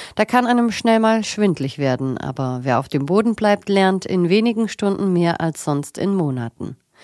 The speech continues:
Zum Beispiel von Stefan Sigrist. Der Schweizer Biochemiker hat den Think Tank Wire gegründet und beschäftigt sich seit Jahren mit den Folgen der Digitalisierung für Wirtschaft, Wissenschaft und Gesellschaft.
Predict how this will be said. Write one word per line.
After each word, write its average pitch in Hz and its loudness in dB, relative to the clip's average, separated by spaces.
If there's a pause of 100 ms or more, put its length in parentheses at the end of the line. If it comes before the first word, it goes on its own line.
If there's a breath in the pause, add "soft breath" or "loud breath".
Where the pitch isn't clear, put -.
(280 loud breath)
Zum - -4
Beispiel 208 4
von 214 2
Stefan 196 2
Sigrist. 226 -2 (500 loud breath)
Der 202 -2
Schweizer 208 2
Biochemiker 208 2
hat 196 -2
den 196 2
Think 240 -4
Tank 208 0
Wire 190 2
gegründet 151 0
und 170 -4
beschäftigt 185 -4
sich 190 -4
seit 190 0
Jahren 208 2
mit 208 -2
den 202 0
Folgen 180 2
der 170 0
Digitalisierung 175 0
für 165 0
Wirtschaft, 196 0
Wissenschaft 165 -2
und 147 -4
Gesellschaft. 147 0